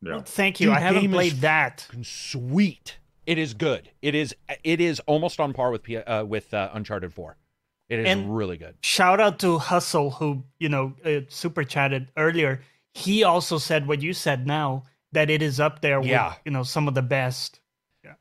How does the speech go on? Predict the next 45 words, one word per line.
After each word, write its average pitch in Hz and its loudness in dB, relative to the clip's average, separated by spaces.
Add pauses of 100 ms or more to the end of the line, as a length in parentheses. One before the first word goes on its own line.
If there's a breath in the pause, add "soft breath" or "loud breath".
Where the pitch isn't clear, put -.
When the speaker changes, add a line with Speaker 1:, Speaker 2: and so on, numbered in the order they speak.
Speaker 3:
D-, - -12
dude, 214 2
it's 156 -2
pretty 208 -4
crazy 165 0
because 127 -4 (100)
I 139 4
didn't 165 0
know 143 0
what 135 2
to 139 -2
expect. - -4
I 117 -2
love 117 -2
the 120 -6
voice 113 -4
actresses, 117 -4
so 107 -6
I 101 -2
was 92 -6
like, 104 -8
you 110 -10
know, 98 -6
"I'm 98 -8
gonna, 92 -10 (160)
I'm 107 -8
gonna 87 -10
play 120 -8
this." 110 -6
I 104 -6
like 101 -4
the 113 -8
idea 101 -4
of 87 -10
two. 117 -6 (480 soft breath)
But 131 0
I 139 2
gotta 139 2
tell 131 0
you, 165 -4 (440)
they 143 4
actually 147 0
use 107 -2
the 98 -10
two 90 -8